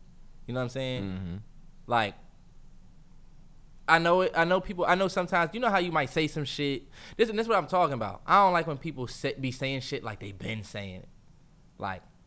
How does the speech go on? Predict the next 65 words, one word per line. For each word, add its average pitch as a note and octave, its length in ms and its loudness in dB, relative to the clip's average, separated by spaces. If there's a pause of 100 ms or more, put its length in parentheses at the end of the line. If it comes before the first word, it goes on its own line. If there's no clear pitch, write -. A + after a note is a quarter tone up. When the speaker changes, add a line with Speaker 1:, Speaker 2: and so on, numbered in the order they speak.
(440)
Speaker 1:
if G#2 120 -8
you, D#3+ 200 -4
you E3+ 120 0
know G#3+ 100 6
how G3 160 10
people D3+ 320 -4
add D3+ 240 4
stuff C#3+ 260 2
in D3 100 0
and C3+ 80 -2
you C#3 60 -4
can C3+ 120 -8
tell, C3 220 0
"Oh, C3 40 0
you C3 140 -2
just B2 160 -6
added B2 260 -4
that A#2+ 140 -2
in B2 100 -2
'cause, A#2 220 -6
you C3 60 -2
know, A2+ 220 -2
this G#2+ 140 -10
is - 60 -8
a - 20 -8
relatable G#2+ 520 -6
thing." G#2 340 -6 (580)
Then E3+ 160 6
you E3+ 80 -2
can D#3 140 -2
tell D3 300 4
when C3 120 0
people A#2+ 580 -4 (840)
act A#2+ 220 2
like B2 160 0
they've A#2+ 140 -4
been A2+ 160 -6
saying A2+ 340 -6
it A2 100 -6
forever. G2 460 -8 (380)
And A2 120 -6
it's A2 140 -8
Speaker 2:
Uh, A#2 40 -6
Speaker 1:
like G#2+ 180 -2
Speaker 2:
example. A#2 440 -4 (1120)
Speaker 1:
An C#3+ 100 0
example, E3 640 4
I D#3+ 60 10
already, F3 200 10
remember G3 240 0
I G3 120 6
told G#3 280 0
you, G#3 80 -4
remember G#3+ 200 0
when G#3+ 100 0
niggas G#3 200 -4
was F#3+ 140 -8
talk-, G#3+ 180 0
remember F#3 260 -2
when F3 280 -2
No F#3+ 160 4
Cap G3 320 -2
first G3 200 -4
came G3+ 200 -4
out G3+ 400 0